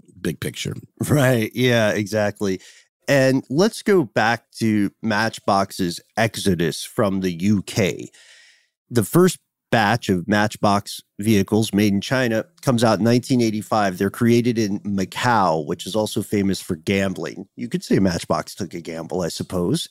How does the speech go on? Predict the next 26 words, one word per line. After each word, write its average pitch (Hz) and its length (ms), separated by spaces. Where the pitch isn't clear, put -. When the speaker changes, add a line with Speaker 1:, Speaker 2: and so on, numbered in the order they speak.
Speaker 2:
And 123 360
they 165 220
do 190 220
this 220 200
for 143 160
five 131 360
years 95 340
until 123 320
nineteen 123 480
ninety. 120 500
And 123 220
then 127 420
between 135 400
nineteen 165 380
ninety 117 380
and 110 100
nineteen 113 380
ninety-two, 98 760
they're 131 140
produced 127 640
under 160 460
license 110 640
by - 140
a 82 60
different 98 440
company, 80 460